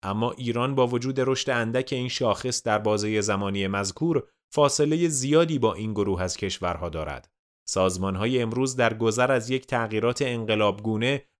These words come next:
از عصر صنعتی به عصر اطلاعات هستند و موفقیت سازمان‌ها به برنامه‌ها و استراتژی آنها وابسته است که چطور می‌توانند به خوبی منافعی را از اقتصادهای گسترده شده به دست آورند.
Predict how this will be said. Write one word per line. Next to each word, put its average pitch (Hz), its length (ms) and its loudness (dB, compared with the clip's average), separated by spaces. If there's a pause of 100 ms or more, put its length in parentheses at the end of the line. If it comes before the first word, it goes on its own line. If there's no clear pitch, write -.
از 113 220 -2
عصر 123 360 -2
صنعتی 113 600 -4
به 127 100 -2
عصر 123 320 -2
اطلاعات 113 640 0
هستند 85 440 -4 (320)
و 101 180 4
موفقیت 113 840 2
سازمان‌ها 104 880 0 (200)
به 107 120 2
برنامه‌ها 110 720 2
و 151 80 2
استراتژی 117 840 -2
آنها 107 420 0
وابسته 135 500 2
است 113 340 -2
که 107 160 -2
چطور 156 460 0
می‌توانند 101 680 0 (260)
به 120 120 2
خوبی 123 440 -2
منافعی 120 560 0
را 120 160 2
از 107 180 -2
اقتصادهای 107 840 -2
گسترده 95 580 -4
شده 87 300 -6
به 87 120 -4
دست 85 320 -4
آورند. 78 480 -8